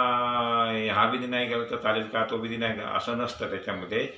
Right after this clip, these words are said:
हे सोपस्कार विधी आहेत ते कर्मानुसारच झाले पाहिजे. कारण प्रत्येक कर्मानुसार, प्रत्येक कर-, क्रियाकर्म जे आहे त्या कर्मानुसार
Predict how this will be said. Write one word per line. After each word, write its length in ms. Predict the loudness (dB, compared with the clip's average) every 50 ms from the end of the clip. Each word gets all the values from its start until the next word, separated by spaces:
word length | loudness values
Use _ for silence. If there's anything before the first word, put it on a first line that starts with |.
| -16 -18 -18 -20 _ -4 0
हे 140 | 0 0
सोपस्कार 580 | 0 -2 -6 -4 -2 -4 -4 -2 0 0 0 0
विधी 240 | 0 -4 -2 2 2
आहेत 280 | 4 4 4 2 0
ते 60 | -2 -6
कर्मानुसारच 880 | -4 -2 -2 0 0 0 -2 -2 -2 0 0 0 0 -2 -4 -6 -6
झाले 160 | -4 -4 -4
पाहिजे. 360 | -4 -2 -2 -2 -2 -2 -6 -8 -10 -14 -20 -20 -20 -20 -12 -6
कारण 120 | -6 -4 -2
प्रत्येक 540 | -2 -2 -2 -2 -4 -4 -4 -4 -4 -2 0
कर्मानुसार, 640 | 0 0 2 2 0 0 0 0 2 4 4 4 2 -4 -8 -14 -8 -8
प्रत्येक 420 | -8 -6 -6 -6 -6 -6 -4 0
कर-, 240 | -2 -2 -2 -2 -8
क्रियाकर्म 500 | -4 0 0 0 0 0 -4 -4 -2 -4
जे 140 | -2 2 2
आहे 300 | 2 4 4 4 2 2 -2 -6 -12 -18 -20 -20 -20 -12 -4
त्या 100 | -2 -2
कर्मानुसार 720 | -2 0 -2 -2 0 0 -2 -2 -2 0 2 4 4 4 4